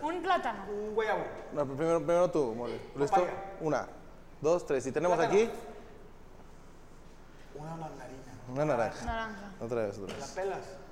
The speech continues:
Speaker 3: Una segunda oportunidad. Tenemos aquí
Speaker 2: Un plátano. Otra mandarina.
Speaker 3: Tercera, tercera, tercera oportunidad. Sí se puede, se puede.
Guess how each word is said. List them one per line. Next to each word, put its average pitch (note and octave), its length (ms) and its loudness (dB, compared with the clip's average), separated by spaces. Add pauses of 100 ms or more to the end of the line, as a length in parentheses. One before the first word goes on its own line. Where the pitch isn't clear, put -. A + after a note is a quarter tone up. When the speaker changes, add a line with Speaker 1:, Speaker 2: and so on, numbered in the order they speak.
(120)
Speaker 3:
Una E3 120 2
segunda D3+ 320 4
oportunidad. B2+ 560 -2 (1120)
Tenemos D#3+ 260 4
aquí F3+ 320 4 (500)
Speaker 2:
Un - 60 -12
plátano. G#3 260 -4 (2500)
Otra - 260 -6
mandarina. - 280 -6
Speaker 3:
Tercera, G#3 480 6
tercera, C#3+ 280 4
tercera D3+ 220 6
oportunidad. C3 300 4
Sí C3+ 100 0
se D#3 80 6
puede, A#2+ 160 0
se A2+ 60 -4
puede. A2 180 -2